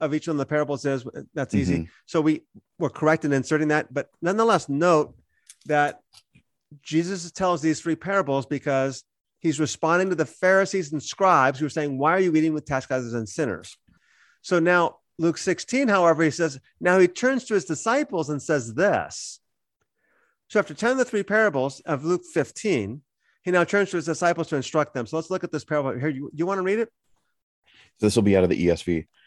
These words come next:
Speaker 1: Okay.
Speaker 2: Uh, he also said to the disciples, "There was a rich man who had a ma-, uh, who had a manager, and charges were brought to him that this man was wasting his possessions. And he called him and he said to him,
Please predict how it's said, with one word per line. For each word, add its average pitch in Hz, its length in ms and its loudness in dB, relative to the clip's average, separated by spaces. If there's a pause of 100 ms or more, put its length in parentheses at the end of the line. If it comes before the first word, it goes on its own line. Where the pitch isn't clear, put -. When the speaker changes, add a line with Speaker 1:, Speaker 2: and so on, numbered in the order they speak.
(160)
Speaker 1:
Okay. - 200 -20
Speaker 2:
Uh, - 80 -2
he 101 140 2
also 156 260 6
said 113 220 2
to 110 80 0
the 101 100 4
disciples, 92 600 0
"There 98 100 4
was 98 140 0
a 92 40 0
rich 123 280 0
man 104 500 -2
who 104 120 -2
had 101 200 0
a 90 80 -2
ma-, 92 220 -4 (220)
uh, 85 240 -2
who 101 100 2
had 131 140 2
a - 20 4
manager, 95 580 2 (640)
and 104 220 4
charges 135 420 4
were 110 100 4
brought 98 340 -2
to 107 80 -4
him 90 380 -2 (240)
that 90 140 -6
this 101 160 0
man 101 300 6
was 90 180 2
wasting 104 420 0
his 95 160 -2
possessions. 80 640 -4 (540)
And 98 100 2
he 107 80 6
called 127 280 2
him 107 140 4
and 101 80 4
he 92 60 2
said 95 220 2
to 85 60 -2
him, 82 280 -4